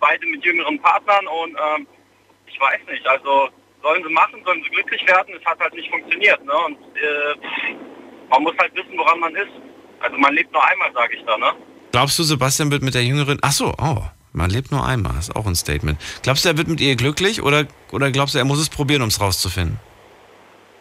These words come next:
Speaker 1: Also ich muss ganz ehrlich sagen, ähm, wenn er sich jetzt wirklich so sicher ist, was ich beim Internet eigentlich absolut ausschließe, weil sie diese Person ja nie wirklich live gesehen hat.
Speaker 2: Du kannst dir da nicht sicher sein, definitiv nicht, ja.
Speaker 1: Ganz genau. Dann, äh, soll er sie mal treffen,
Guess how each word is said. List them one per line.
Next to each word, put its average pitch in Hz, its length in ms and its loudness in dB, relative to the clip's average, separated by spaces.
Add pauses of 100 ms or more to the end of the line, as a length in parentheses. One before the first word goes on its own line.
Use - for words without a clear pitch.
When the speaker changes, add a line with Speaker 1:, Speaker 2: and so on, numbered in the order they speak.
Speaker 1:
Also - 140 2
ich 147 120 4
muss 185 140 2
ganz 170 220 0
ehrlich 170 260 0
sagen, 165 300 4
ähm, 151 500 2
wenn 143 180 0
er 147 100 -4
sich 160 120 -12
jetzt - 220 -2
wirklich 175 280 2 (120)
so 180 260 4
sicher 156 340 2
ist, 120 200 -6
was 139 140 4 (180)
ich 151 240 -2
beim 143 240 4
Internet 156 400 0
eigentlich 143 420 2
absolut 151 320 -2
ausschließe, 139 500 2
weil 123 140 4
sie 131 80 -4
diese 139 220 -6
Person 151 360 0
ja 143 140 6
nie 151 180 -4
wirklich - 300 -6
live 139 240 2
gesehen 139 320 0
hat. 120 60 6
Speaker 2:
Du 107 80 4
kannst 104 300 -2
dir 95 40 0
da 90 140 0
nicht 82 160 0
sicher 85 260 -4
sein, 76 220 -4
definitiv 87 560 -4
nicht, 90 240 -2
ja. 101 240 2 (320)
Speaker 1:
Ganz 135 240 2
genau. 143 340 0 (400)
Dann, 135 260 4
äh, 135 400 2
soll 147 140 2
er 156 100 0
sie 156 60 -2
mal 143 160 2
treffen, 214 440 -2